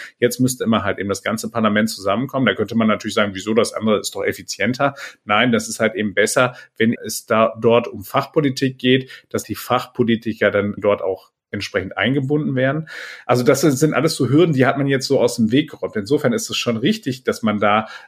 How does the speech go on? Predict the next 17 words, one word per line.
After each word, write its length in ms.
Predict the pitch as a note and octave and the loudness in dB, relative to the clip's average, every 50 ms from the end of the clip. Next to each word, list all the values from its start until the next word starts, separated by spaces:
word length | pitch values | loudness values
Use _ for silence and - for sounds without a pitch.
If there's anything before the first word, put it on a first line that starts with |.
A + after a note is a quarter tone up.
| _ - | _ 0
äh, 140 | A2 A2 G#2+ | 2 2 2
das 180 | A#2 A2 - | 2 0 0
nochmal 240 | A#2+ A2 G#2 G#2 - | 0 0 0 0 0
angepasst 460 | G#2+ B2+ C#3 C3+ - C#3 C3 C3 - | 0 -2 -2 -2 -2 -4 -4 0 0
hat. 200 | C3+ C3 C3+ - | -2 -2 -2 -4
Dieses 240 | B2+ A2+ A2+ A2 - | -4 -4 -4 -2 0
ganze 300 | - B2 A#2+ A#2 - B2 | 0 0 0 0 -2 -2
Hickhack 360 | A#2+ D3 - - D#3+ D3 - | -2 -2 -2 -2 -2 -2 -2
im 120 | - A2 G#2+ | -4 -6 -8
Vorfeld 500 | - - B2+ C3+ D3+ - - C3 B2+ C3 | -4 0 0 0 0 2 0 0 0 0
hätte 140 | B2 - | -2 -2
man 160 | C3 B2+ A#2+ A2+ | 0 0 0 0
sich 140 | A#2+ A#2 | -4 -6
tatsächlich, 640 | - - A2+ G#2+ - A#2 A#2 D#3 D#3+ - E3+ E3 - D3+ | -2 -2 -2 -2 2 2 2 2 2 -2 -8 -10 -8 -8
muss 180 | D3 C#3+ - | -10 -10 -4
man 220 | D3 C#3+ C#3+ C3+ B2+ | -2 -2 -2 0 2
sagen, 340 | B2+ A#2+ B2 B2+ C3 C3 | 2 2 2 2 0 -2